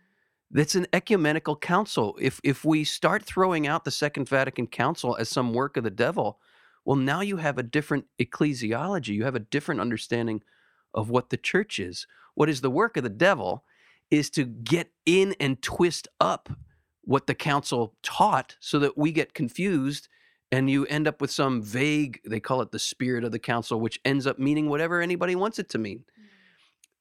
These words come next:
Speaker 1: And Pope Paul the sixth himself, in the aftermath, aftermath of the council, said, "It seems the smoke of Satan has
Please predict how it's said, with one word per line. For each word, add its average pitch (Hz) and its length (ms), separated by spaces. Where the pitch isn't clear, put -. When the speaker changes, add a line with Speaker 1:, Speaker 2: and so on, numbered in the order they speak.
Speaker 1:
And 135 300
Pope - 240
Paul 185 180
the 143 80
sixth - 380
himself, 143 680
in 135 120
the 135 120
aftermath, 151 560
aftermath 135 640
of 107 120
the 113 80
council, 160 520
said, 135 560
"It 117 120
seems 180 640
the - 100
smoke - 520
of - 120
Satan 123 580
has 107 260